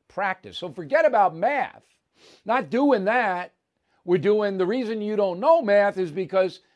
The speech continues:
society's racist. And in any math problem, there wouldn't be a right or wrong answer. Any answer that you put down is right. <laughs> Jesus. Now,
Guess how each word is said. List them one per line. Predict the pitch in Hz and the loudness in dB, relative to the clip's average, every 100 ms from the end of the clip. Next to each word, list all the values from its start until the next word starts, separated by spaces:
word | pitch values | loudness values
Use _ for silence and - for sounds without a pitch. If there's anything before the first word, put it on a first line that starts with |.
| _ | _
society's | - 151 190 180 170 160 147 | -14 -4 2 2 2 -2 -8
racist. | 120 135 87 - _ - _ _ _ _ _ _ _ _ _ _ _ _ _ _ _ _ _ | -8 -10 -12 -20 _ -20 _ _ _ _ _ _ _ _ _ _ _ _ _ _ _ _ _
And | 175 175 170 156 - _ | 2 4 4 0 -14 _
in | 160 175 | 2 2
any | 185 185 | 0 0
math | 175 165 - | 0 -2 4
problem, | 226 233 190 180 170 _ _ | 6 6 4 -2 -14 _ _
there | 165 | -2
wouldn't | 175 190 190 180 | 2 4 2 -2
be | 185 185 | -2 -2
a | |
right | 156 160 170 160 | 2 2 2 0
or | 151 | -2
wrong | 143 143 139 | -2 -4 -6
answer. | 156 156 151 - 107 _ - | -8 -6 -6 -8 -20 _ -4
Any | 311 330 | -2 0
answer | 302 302 277 - 196 | 2 4 2 -4 -8
that | 175 185 | -6 -4
you | 170 | -6
put | 165 180 | -6 -6
down | 180 156 143 | -4 -4 -6
is | 113 | -10
right. | 107 - _ _ _ _ _ _ _ - | -14 -16 _ _ _ _ _ _ _ -20
<laughs> | _ _ _ | _ _ _
Jesus. | - - 277 - - _ _ _ _ _ _ _ | -20 -14 -14 -14 -20 _ _ _ _ _ _ _
Now, | 147 180 131 | 4 4 4